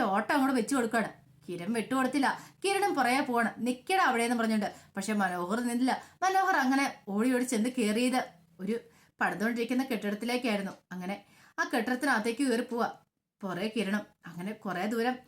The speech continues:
മനോഹർ അതിനകത്തോടെ ഓടിക്കളിക്കുന്നുണ്ട്. പിന്നീട് കിരണം പുറകെ ചെന്നു.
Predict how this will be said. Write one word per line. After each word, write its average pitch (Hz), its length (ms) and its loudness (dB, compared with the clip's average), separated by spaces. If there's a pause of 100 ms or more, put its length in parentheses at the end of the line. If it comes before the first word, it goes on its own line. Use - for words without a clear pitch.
(260)
മനോഹർ 294 300 2
അതിനകത്തോടെ 262 520 2
ഓടിക്കളിക്കുന്നുണ്ട്. 220 680 0 (480)
പിന്നീട് 339 260 0
കിരണം 240 320 2
പുറകെ 220 280 0
ചെന്നു. 190 200 -4